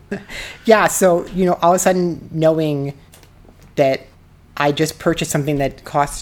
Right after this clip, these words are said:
Speaker 2: two hundred thousand dollars,
Speaker 1: Mm-hmm.
Speaker 2: you know, and that I have that <laughs> above me for, like, thirty years is,
Speaker 1: Right.
Speaker 2: is pretty crazy.
Speaker 1: Right.
Speaker 2: Um, but I gotta tell you, like, like, it's, it's weird because,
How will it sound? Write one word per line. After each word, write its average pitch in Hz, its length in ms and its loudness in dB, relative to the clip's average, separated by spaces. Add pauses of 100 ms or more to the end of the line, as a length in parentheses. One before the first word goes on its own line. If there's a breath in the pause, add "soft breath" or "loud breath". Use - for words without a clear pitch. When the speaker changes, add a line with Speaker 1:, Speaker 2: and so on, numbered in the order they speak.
Speaker 2:
two 190 220 0
hundred 151 400 -2
thousand 143 520 2
dollars, 139 680 0
Speaker 1:
Mm-hmm. 87 260 0 (520)
Speaker 2:
you 160 100 0
know, 131 180 2
and 156 200 0
that 147 60 2
I 147 100 4
have 147 280 0
that 143 280 0
<laughs> 160 40 4
above 180 400 2
me 175 140 2
for, 175 140 2
like, 151 180 2
thirty 190 380 0
years 220 580 -2
is, 147 200 0
Speaker 1:
Right. 92 280 4
Speaker 2:
is 143 340 -4 (120)
pretty 190 260 -2
crazy. 185 640 -2 (200 loud breath)
Speaker 1:
Right. 87 280 0 (680)
Speaker 2:
Um, 208 200 4
but 226 100 4
I 233 80 6
gotta 277 160 2
tell 392 120 0
you, 226 140 4
like, 147 280 4
like, - 240 4
it's, - 320 -2
it's 190 180 2
weird 277 360 0
because, 139 640 0